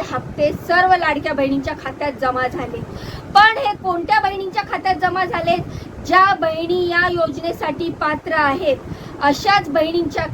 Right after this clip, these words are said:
खात्यामध्ये लाडकी बहीण योजनेचे पैसे जमा झालेले आहेत. तर आता बऱ्याच बहिणी ह्या पडताळणीमधून बाद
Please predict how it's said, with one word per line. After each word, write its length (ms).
खात्यामध्ये 640
लाडकी 460
बहीण 320
योजनेचे 460
पैसे 440
जमा 360
झालेले 480
आहेत. 360
तर 100
आता 300
बऱ्याच 520
बहिणी 300
ह्या 300
पडताळणीमधून 1120
बाद 400